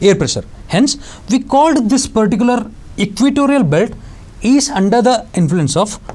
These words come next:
low pressure system. Similarly, this one is in high pressure system, low pressure system, high pressure system. Similarly, high pressure system, low pressure system, and high pressure system. Always the wind's direction is from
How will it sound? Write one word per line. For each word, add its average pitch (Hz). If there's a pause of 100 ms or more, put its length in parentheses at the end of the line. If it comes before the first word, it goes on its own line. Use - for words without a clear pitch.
(120)
low 196
pressure 190
system. 117 (300)
Similarly, 143 (280)
this 147
one 175
is 165
in 170 (200)
high 147
pressure 160
system, 185 (260)
low 135
pressure 180
system, 175 (260)
high 226
pressure 117
system. 101 (360)
Similarly, 160 (380)
high 143
pressure 180
system, 214 (260)
low 143
pressure 196
system, 185 (120)
and 175
high 139
pressure 127
system. 110 (680)
Always 220 (280)
the 196
wind's 208
direction 202
is 202
from 113